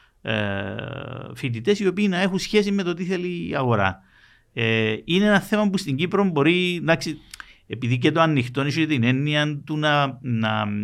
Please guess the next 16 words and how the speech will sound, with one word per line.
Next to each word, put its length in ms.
να 80
προσελκύει 480
περισσότερων 640
ανθρώπους 440
οι 60
οποίοι 300
δεν 160
μπορούν 220
να 100
κάτσουν 400
full 240
time 380
να 140
κάνουν 300
έναν, 480
ε, 40